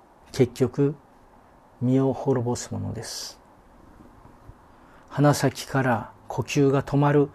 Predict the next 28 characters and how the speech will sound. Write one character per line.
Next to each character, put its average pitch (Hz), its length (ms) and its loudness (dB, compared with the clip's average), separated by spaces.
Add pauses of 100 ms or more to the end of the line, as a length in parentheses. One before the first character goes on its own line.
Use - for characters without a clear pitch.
(100)
瞬 139 340 2
間、 127 340 -4 (1800)
た 151 140 2
だ 139 100 2
一 - 280 4
握 156 160 4
り 139 240 4
の 143 340 2
土 - 360 -2
と 160 120 4
な 135 120 2
っ 110 40 -4
て - 220 -6
消 - 280 0
え 160 40 0
去 160 220 -6
っ - 40 -8
て - 240 -4
し - 180 -2
ま 135 180 6
う 107 100 -2
私 117 400 0
た 139 120 2
ち - 160 -6
の 101 100 -2
希 - 260 -4
望 101 200 0
が、 101 220 -6